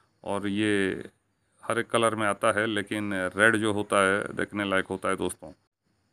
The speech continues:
इसका प्राइस भी बहुत हाई रहता है और ये परमानेंट पौधा है, अगर आपके क्लाइमेट में ये सूट कर गया तो सालों साल चलेगा।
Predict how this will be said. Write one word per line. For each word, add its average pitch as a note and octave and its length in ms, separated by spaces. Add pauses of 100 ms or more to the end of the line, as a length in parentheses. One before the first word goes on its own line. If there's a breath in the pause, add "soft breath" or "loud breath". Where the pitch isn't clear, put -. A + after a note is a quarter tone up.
(120)
इसका C#3 480
प्राइस B2+ 320
भी C#3 100
बहुत A2+ 300
हाई A2 160
रहता A2+ 360
है G#2+ 220
और G2+ 560
ये G#2 180
परमानेंट A2+ 480
पौधा A2 340
है, G#2 200
अगर G#2+ 320
आपके G#2+ 280
क्लाइमेट G#2+ 440
में A2 140
ये G#2+ 140
सूट A2 260
कर A2 220
गया G#2+ 240
तो G#2 300
सालों G#2+ 280
साल A2 200
चलेगा। G#2 420